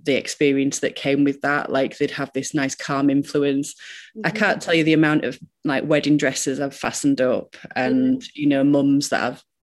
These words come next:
Speaker 1: given a hug when they've had a bit of a cry, and I've probably joined in myself. <laughs> Um,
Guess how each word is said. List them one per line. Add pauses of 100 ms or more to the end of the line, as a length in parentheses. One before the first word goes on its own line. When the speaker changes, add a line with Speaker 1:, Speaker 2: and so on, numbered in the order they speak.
(140)
Speaker 1:
given
a
hug
when
they've
had
a
bit
of
a
cry,
and
I've
probably
joined
in
myself.
<laughs> (680)
Um,